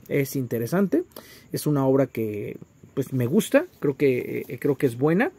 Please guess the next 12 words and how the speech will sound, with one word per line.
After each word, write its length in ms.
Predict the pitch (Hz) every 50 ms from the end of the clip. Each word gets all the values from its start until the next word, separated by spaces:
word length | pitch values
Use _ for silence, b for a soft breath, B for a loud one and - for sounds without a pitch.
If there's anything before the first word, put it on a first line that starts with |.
| B B B B B B B -
pero, 240 | - 190 196 214 202
pues, 160 | - 151 135
sí 460 | - - 143 143 147 147 143 135 - - 135
invitaría 760 | 127 123 117 120 120 - 123 120 123 131 135 135 131 123 120 98
a, 260 | - - 98 95 87
a, 600 | - - - - - - - - - - 117 - -
a, 520 | - 120 113 113 110 107 107 107 107 104
a 280 | - - - - 120 117
la 100 | 117 117
editorial 520 | 117 120 120 - 131 123 127 131 143 165 180
a 60 | 135
que, 300 | - - 117 107 104